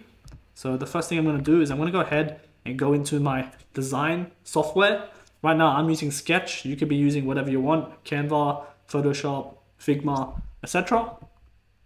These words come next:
And I just have the six logos that I want featured. Uh, we have the Nike, McDonald's, and, uh, other popular logos. So there's two ways of, I would recommend doing this. One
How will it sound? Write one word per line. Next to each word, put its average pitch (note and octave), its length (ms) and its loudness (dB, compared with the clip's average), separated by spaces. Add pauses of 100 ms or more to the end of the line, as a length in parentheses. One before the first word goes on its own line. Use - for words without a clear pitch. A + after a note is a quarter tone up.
(460)
And D#3 100 4
I E3 60 8
just B3 200 2
have G3 200 6
the D#3+ 120 6
six - 340 -2
logos E3 420 6
that D3 80 0
I C3+ 120 0
want D3 220 0
featured. A3 480 2 (1080)
Uh, B2+ 180 -2
we C3+ 60 -2
have C#3 140 -2
the C#3+ 60 -4
Nike, C#3+ 400 -2 (460)
McDonald's, C#3 540 -2
and, B2 100 -2
uh, A2+ 140 -6 (100)
other D3+ 160 -4
popular C#3+ 360 -2
logos. G3 480 4 (400)
So - 100 -8
there's D3+ 160 4
two C#4+ 180 4
ways F#3 280 6
of, C#3+ 200 0 (120)
I C#3 60 4
would C#3+ 120 4
recommend D3 400 0
doing D3+ 220 2
this. G3+ 320 -4 (100)
One F3+ 520 0